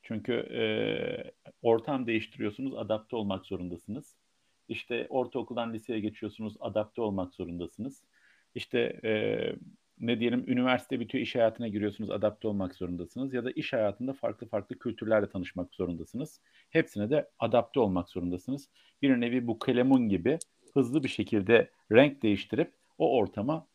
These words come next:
ayak uydurma yeteneği diyelim, yetkinliği. Bu bence herkeste olması lazım. Herkesin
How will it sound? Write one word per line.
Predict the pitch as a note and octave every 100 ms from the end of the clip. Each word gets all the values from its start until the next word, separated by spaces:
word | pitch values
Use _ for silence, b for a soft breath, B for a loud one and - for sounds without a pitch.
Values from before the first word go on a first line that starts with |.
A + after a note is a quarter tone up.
| _ _
ayak | C3 D3 C#3
uydurma | A2+ G2 A2+ G#2 F2 - _ _
yeteneği | G#2 A2 A2+ G2 F#2 F2
diyelim, | F2+ E2+ F2+
yetkinliği. | F#2 - F#2+ F2+ C3 D#3+ _ _ _ _ C3+
Bu | C#3 C#3+ - -
bence | B2+ B2+ B2 C#3
herkeste | C3 C3+ - G2+ F2+
olması | F#2 F#2 F2+ -
lazım. | F#2+ F#2 F2 D#3 - _
Herkesin | - - - A#2 D3+ C#3+